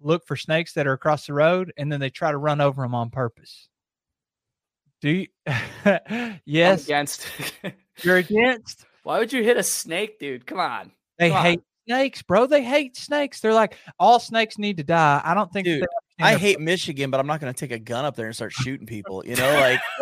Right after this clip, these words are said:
Speaker 1: <laughs>
Speaker 3: like, I don't, I, I, that's, I don't care how much you hate something, doesn't mean you get to kill it. Like,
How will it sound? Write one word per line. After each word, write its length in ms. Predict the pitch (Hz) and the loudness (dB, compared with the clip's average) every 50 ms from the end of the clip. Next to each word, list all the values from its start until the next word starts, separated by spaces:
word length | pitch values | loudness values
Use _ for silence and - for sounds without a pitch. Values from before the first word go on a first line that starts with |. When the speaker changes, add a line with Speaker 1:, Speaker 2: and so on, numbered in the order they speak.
| 285 - - | -2 0 2
Speaker 1:
<laughs> 840 | 240 311 - - - 277 294 - - 370 - 262 233 427 - - - | 2 2 2 2 2 -2 -2 -2 -4 -6 -8 -6 -6 -6 -6 -2 0
Speaker 3:
like, 300 | 196 185 180 165 - - _ _ - - 403 381 330 - - _ _ - | 2 2 2 2 -2 -8 _ _ -4 -2 0 0 0 -2 -6 _ _ 0
I 140 | 165 170 180 | 2 4 6
don't, 260 | 185 185 175 175 175 - | 6 6 6 4 2 2
I, 240 | 165 175 180 180 - 151 - 202 - - - | 0 2 2 2 0 -2 -4 -8 -12 -6 -4
I, 100 | - 185 | -2 2
that's, 280 | 175 202 214 208 - - - 196 | 6 6 6 6 4 0 0 2
I 100 | 190 208 | 4 6
don't 160 | 226 208 - | 6 4 4
care 180 | 220 208 202 | 2 2 2
how 100 | 180 208 | 4 2
much 140 | 220 214 185 175 | 0 0 -2 -4
you 80 | 151 | -4
hate 280 | 127 139 175 208 208 - | -2 0 -2 -2 -2 -2
something, 200 | - 160 160 170 | -2 -2 0 0
doesn't 160 | 180 196 175 | -2 -4 -4
mean 100 | 180 180 | -4 -6
you 60 | 180 | -4
get 120 | 165 175 156 | -4 -4 -6
to 60 | 135 | -8
kill 320 | - - - 160 196 190 151 | -10 -6 -4 -2 0 0 0
it. 120 | 135 - - | -2 -2 -4
Like, 240 | 131 127 127 - | -4 -6 -6 -6